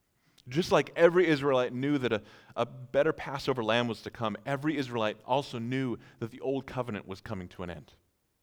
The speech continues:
Someday, one day, it would come to an end. That the covenant that was regulated by the law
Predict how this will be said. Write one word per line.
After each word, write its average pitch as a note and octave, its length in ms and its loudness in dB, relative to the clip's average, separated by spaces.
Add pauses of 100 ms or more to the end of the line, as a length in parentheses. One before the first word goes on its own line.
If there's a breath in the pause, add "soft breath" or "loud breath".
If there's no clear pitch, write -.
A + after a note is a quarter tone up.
(420)
Someday, D#3 540 6
one C#3 260 4
day, C3 220 6
it C#3 100 -2
would C3 200 -2
come C#3 380 0
to B2+ 200 -4
an A#2 60 -2
end. A#2 260 -2 (320 soft breath)
That C#3 120 2
the C#3+ 100 0
covenant E3 420 2
that B2+ 100 -4
was C3+ 160 -2 (240 soft breath)
regulated C#3 920 6
by B2+ 180 6
the B2 120 2
law C#3 520 8